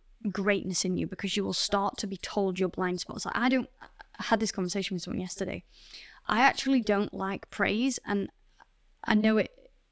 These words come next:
it doesn't sound like I'm being truthful there. When people give me praise, it makes me feel really icky. I'm like, "Right, can you just, ugh, stop?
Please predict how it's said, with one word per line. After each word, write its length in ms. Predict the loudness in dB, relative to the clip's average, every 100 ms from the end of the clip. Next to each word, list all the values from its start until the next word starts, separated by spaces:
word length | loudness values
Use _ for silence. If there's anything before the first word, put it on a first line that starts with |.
| _ _ _ -6
it 100 | 2
doesn't 300 | 2 2 0
sound 300 | 2 2 2
like 180 | 0
I'm 120 | -2 0
being 180 | -2
truthful 500 | 0 0 -2 -4 -6
there. 320 | -2 0 -2 -6 _ _ _ _
When 240 | 0 0 4
people 540 | 2 2 0 -2 -2 _ -20 _ _ -6
give 160 | 2 2
me 120 | 2
praise, 360 | 0 2 2 -4 -8
it 160 | -2 0
makes 240 | 0 0
me 60 | 0
feel 240 | 2 2
really 180 | 2 -2 -2
icky. 400 | -6 -4 -6 -6 -6
I'm 140 | -2
like, 240 | 0 0 -4 -8
"Right, 300 | 0 0 2
can 140 | 2
you 80 | 2
just, 200 | -2 -6 -4
ugh, 140 | -2 -2
stop? 420 | -2 0 -2 -4